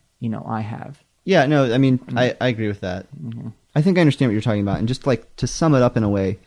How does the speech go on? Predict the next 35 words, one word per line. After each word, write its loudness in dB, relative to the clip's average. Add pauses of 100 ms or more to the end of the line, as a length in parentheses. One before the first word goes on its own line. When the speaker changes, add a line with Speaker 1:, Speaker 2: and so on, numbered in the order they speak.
(400)
Speaker 2:
to 4
dwell 6
on 2
the 2
various 0
ways -2 (100)
people -6
talk -6
about -4
what -6
they're -2
doing -2
and -4
why -2
they're -2
doing -2
it -6 (720)
is 0
just -6
too -2
depressing, -6 (340)
<laughs> -20
um, 0 (360)
because 0
you 0
do 0
find -2
all -2
these -4 (160)
ulterior -2
motives -2
and, -2
and -4
whatnot. -6
So -2